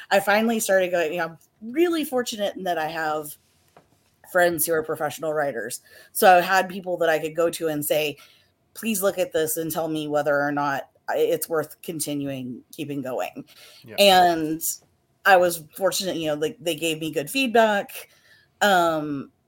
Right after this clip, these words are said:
Speaker 1: and encouragement and all that stuff. But, like, I did not know how very much I did not know at that point.
Speaker 2: Mm-hmm. It is
Speaker 1: And
Speaker 2: extremely mechanical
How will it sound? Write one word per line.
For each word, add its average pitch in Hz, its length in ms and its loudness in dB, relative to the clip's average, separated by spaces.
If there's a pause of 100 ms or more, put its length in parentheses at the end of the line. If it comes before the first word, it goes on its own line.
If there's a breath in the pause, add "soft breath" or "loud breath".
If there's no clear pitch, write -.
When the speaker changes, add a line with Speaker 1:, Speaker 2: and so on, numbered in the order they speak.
(180)
Speaker 1:
and 175 560 0
encouragement 180 1000 -4
and 160 120 -6
all 143 160 -2
that 135 220 -4
stuff. 214 360 2
But, 170 220 0
like, 151 360 -4 (800)
I 214 240 8
did 147 220 0
not 156 400 -2
know 135 540 -4 (1080)
how 170 640 6
very 156 320 0
much 147 260 -4
I 139 100 -2
did 135 180 -10
not 127 240 -10
know 131 380 -10
at 135 140 -8
that - 220 -8
point. 110 260 -14
Speaker 2:
Mm-hmm. - 460 -18
It 139 60 -6
is 135 60 -4
Speaker 1:
And 160 440 4
Speaker 2:
extremely 147 580 -8
mechanical 101 720 -16